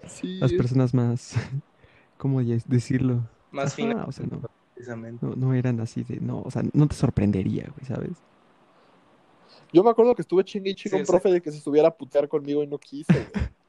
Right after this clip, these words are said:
Speaker 2: <laughs> ¿Cómo olvidar al gran
Speaker 3: Ah.
Speaker 2: No, bueno, no podemos decir su nombre, ¿no? Pero el gran
Speaker 1: Sí, me acuerdo
Speaker 2: Oz.
Speaker 1: que todas
Speaker 3: No,
Speaker 1: las
Speaker 3: no
Speaker 1: clases
Speaker 3: diremos
Speaker 1: decía,
Speaker 3: nombre, pero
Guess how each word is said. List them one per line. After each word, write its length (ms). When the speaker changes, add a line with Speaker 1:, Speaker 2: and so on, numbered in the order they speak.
Speaker 2:
<laughs> 520
¿Cómo 180
olvidar 420
al 120
gran 520
Speaker 3:
Ah. 300
Speaker 2:
No, 100
bueno, 200
no 120
podemos 260
decir 180
su 160
nombre, 260
¿no? 140
Pero 140
el 40
gran 140
Speaker 1:
Sí, 60
me 60
acuerdo 160
Speaker 2:
Oz. 60
Speaker 1:
que 60
todas 180
Speaker 3:
No, 40
Speaker 1:
las 20
Speaker 3:
no 80
Speaker 1:
clases 160
Speaker 3:
diremos 220
Speaker 1:
decía, 260
Speaker 3:
nombre, 240
pero 120